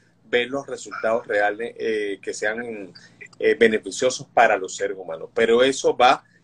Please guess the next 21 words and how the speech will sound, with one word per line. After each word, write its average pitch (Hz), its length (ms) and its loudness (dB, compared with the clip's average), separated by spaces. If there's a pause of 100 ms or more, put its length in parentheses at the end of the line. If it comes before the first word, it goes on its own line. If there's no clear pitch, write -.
(100)
y 120 140 -10
cree 131 220 -2
que 156 120 -4
me-, 139 180 -2
para 117 280 -2
el 107 80 -8
dos 101 140 -8
mil 131 220 -8
cincuenta 135 540 -6
ya 113 180 -2
se - 140 -10
espera 123 400 -4
que 107 140 -6
prácticamente 123 960 -4
desaparezcan 123 1080 -4 (460)
todas 139 400 0
esas 139 240 -10
enfermedades 110 480 -6
con 123 200 -10
tendencia 101 460 -8
genética. 92 480 -14